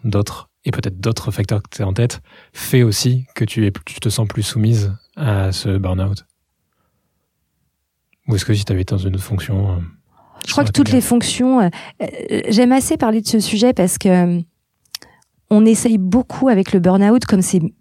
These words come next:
Speaker 2: pas très connu encore, on essaye beaucoup de le mettre dans des cases et on essaye de le cadrer pour mieux le comprendre et mieux
Speaker 1: Hmm.
Speaker 2: l'anticiper.
Speaker 1: Hmm.
Speaker 2: Euh, je crois pas qu'il y ait des fonctions types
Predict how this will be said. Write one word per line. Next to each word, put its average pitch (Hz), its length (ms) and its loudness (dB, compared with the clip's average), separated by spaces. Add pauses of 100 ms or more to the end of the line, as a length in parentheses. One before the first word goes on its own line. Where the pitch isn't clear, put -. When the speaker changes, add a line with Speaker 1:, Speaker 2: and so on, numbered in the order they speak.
Speaker 2:
pas 190 120 2
très 180 340 0
connu 233 340 4
encore, 233 400 0 (340)
on 196 80 2
essaye 202 220 4
beaucoup 214 240 2
de 233 60 0
le 214 80 6
mettre 208 180 2
dans 196 140 4
des 190 180 2
cases 226 480 4
et 185 260 4
on 196 140 2
essaye 190 220 2
de 190 120 4
le 165 80 4 (120)
cadrer 220 520 4
pour 208 140 -2
mieux 202 160 4
le 214 60 4
comprendre 220 600 0
et 185 80 4
mieux 196 140 6
Speaker 1:
Hmm. - 40 6
Speaker 2:
l'anticiper. 170 540 0
Speaker 1:
Hmm. 117 220 4 (480)
Speaker 2:
Euh, 160 380 4
je - 80 -2
crois 247 140 0
pas 349 120 2
qu'il - 120 -2
y - 20 2
ait 190 120 4
des 170 60 0
fonctions 226 500 0
types - 340 -6